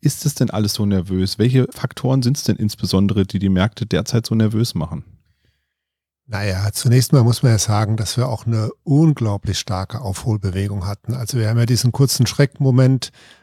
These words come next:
Speaker 2: Anfang August gehabt, wo die, vor allen Dingen die japanischen Aktienmärkte ja wirklich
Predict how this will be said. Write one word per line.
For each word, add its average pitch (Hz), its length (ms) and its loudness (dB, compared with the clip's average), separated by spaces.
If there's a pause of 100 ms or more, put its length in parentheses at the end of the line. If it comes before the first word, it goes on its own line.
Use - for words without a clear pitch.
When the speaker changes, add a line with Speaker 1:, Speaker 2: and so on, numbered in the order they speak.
(160)
Speaker 2:
Anfang 113 560 0
August 123 520 -2
gehabt, 120 480 0
wo 110 140 0
die, 98 480 -2
vor 113 200 -10
allen 104 140 0
Dingen 117 160 4
die 98 60 -6
japanischen 104 880 -2 (100)
Aktienmärkte 110 680 0
ja 98 100 0
wirklich - 560 0